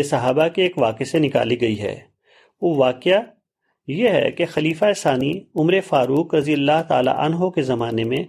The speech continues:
جب ایرانی حکومت سے مسلمانوں کا ٹکراؤ ہوا، تو اس دوران مسلم لشکر کے سردار سعد بن ابی وقاص رضی اللہ تعالی عنہ نے گفت و شنید کے لیے کچھ وفد ایرانی حکمرانوں کے یہاں بھیجے۔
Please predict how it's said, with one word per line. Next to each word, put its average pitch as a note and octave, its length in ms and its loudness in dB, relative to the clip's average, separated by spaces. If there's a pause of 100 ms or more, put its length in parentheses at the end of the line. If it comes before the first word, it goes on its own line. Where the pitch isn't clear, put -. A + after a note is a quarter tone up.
(140)
جب F#3 120 0
ایرانی F3+ 420 2
حکومت C#3 420 0
سے E3+ 100 0
مسلمانوں B2+ 580 -2
کا A#2+ 100 0
ٹکراؤ A2+ 340 0
ہوا، A2 300 0 (1200)
تو G#3 60 4
اس A#3 180 0
دوران F3+ 320 2
مسلم F3+ 420 0
لشکر E3+ 280 -2
کے F3 120 0
سردار B2+ 560 2
سعد F#3+ 300 0
بن G3 240 -4
ابی D3+ 240 -2
وقاص C#3+ 460 0
رضی C3+ 260 0
اللہ B2+ 300 2
تعالی A#2 180 2
عنہ B2+ 380 0
نے C3+ 200 0 (580)
گفت D#3+ 200 0
و A3 60 4
شنید C#3 400 0
کے B2+ 120 0
لیے A#2+ 360 0 (200)
کچھ - 280 -4
وفد E3 280 0
ایرانی D#3 520 2
حکمرانوں B2 520 0
کے B2+ 120 -4
یہاں B2 240 -2
بھیجے۔ B2 400 -2